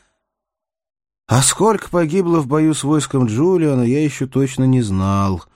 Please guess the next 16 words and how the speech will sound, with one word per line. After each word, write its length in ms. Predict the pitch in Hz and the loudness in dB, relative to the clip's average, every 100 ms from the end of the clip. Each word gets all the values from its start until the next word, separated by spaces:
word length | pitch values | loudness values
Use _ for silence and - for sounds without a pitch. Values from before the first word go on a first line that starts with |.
| _ _ _ _ _ _ | _ _ _ _ _ _
Войска 460 | 120 147 - 208 123 | 0 0 0 -2 0
были 200 | 107 98 | 0 0
деморализованы, 960 | 95 101 101 104 104 175 180 175 160 | 0 0 0 0 0 0 0 0 0
но 160 | 147 240 | -2 -4
подчинились 720 | - 196 - 214 220 165 120 | -8 -8 -2 0 0 0 -2
приказу 520 | - 117 123 127 104 | 0 0 0 0 0
идти 260 | 104 - 107 | -4 -2 -4
дальше. 580 | 87 85 85 - - - _ _ _ _ _ _ | -2 -4 -4 -8 -10 -12 _ _ _ _ _ _
Следующий 640 | - 120 131 131 120 131 | 0 4 4 2 2 0
день 280 | 127 175 165 | 2 2 2
был 160 | 143 131 | 0 -2
похож 420 | 127 131 139 - | -4 -2 -2 0
на 140 | 120 | 0
одну 280 | 113 117 143 | 2 2 0
сплошную 800 | 139 - 120 110 117 131 120 120 | -2 -2 -2 -2 0 2 2 2
засаду. 800 | 104 120 - - 123 90 85 78 | 0 -2 -2 -2 -2 -2 -6 -10